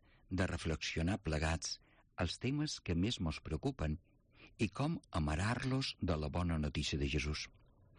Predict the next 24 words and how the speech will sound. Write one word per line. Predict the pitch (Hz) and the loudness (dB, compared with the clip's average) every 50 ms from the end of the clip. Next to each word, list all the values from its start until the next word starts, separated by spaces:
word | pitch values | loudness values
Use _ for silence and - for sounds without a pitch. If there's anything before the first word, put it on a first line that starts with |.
| - - - - - - - - - | -12 -10 -8 -8 -8 -8 -10 -8 -4
Ara | - - 82 82 | -2 0 2 2
bé, | 78 92 90 90 - - - - - _ _ - | 2 2 2 0 -2 -8 -20 -20 -20 _ _ -2
vivim | 95 98 95 147 147 156 143 | 0 2 2 2 2 2 2
un | 120 104 | 2 2
temps | 101 - 156 165 170 - - | 2 2 2 0 0 0 0
sense | 143 143 135 - - 110 | 0 0 0 0 -2 0
Déu, | 90 87 82 76 69 - - _ _ _ - | 0 2 0 0 -2 -6 -12 _ _ _ -2
diuen | 85 98 85 82 82 80 | 0 2 2 2 2 2
alguns, | 82 80 82 87 85 82 80 80 - - - - - _ _ _ - - - - - | 2 0 0 0 2 2 2 0 -2 -6 -12 -18 -20 _ _ _ -20 -20 -18 -12 -4
un | - 98 95 | 0 0 2
temps | 90 92 104 113 120 120 - | 2 2 0 0 0 0 0
on | 92 87 87 | 0 0 0
sembla | - - 110 131 139 127 131 139 147 143 - | 0 0 0 0 0 0 0 -2 -2 -4 -4
que | - 90 85 | -4 -4 -2
reini | 71 80 95 107 107 104 95 87 85 80 | 0 0 0 2 2 2 2 2 2 2
el | 71 73 73 | 2 0 2
mal. | 69 73 73 73 73 71 - - - - - - - - - - - - - - - - - | 2 2 0 0 -2 -4 -6 -10 -16 -20 -20 -20 -20 -20 -20 -20 -16 -12 -10 -10 -10 -10 -4
«Qui | - - 180 | 0 0 0
fuig | - - 101 - - | 2 0 0 0 2
de | 90 | 0
Déu, | - 95 101 131 143 156 262 - - | 2 2 0 0 -2 -6 -10 -12 -8
de, | - - 73 - _ - - - | -4 -4 -4 -4 _ -12 -8 -4
va | 76 80 80 | -2 -2 0
d'escor» | 78 80 - - - - 123 120 | 0 0 -2 -2 -2 -2 -2 -2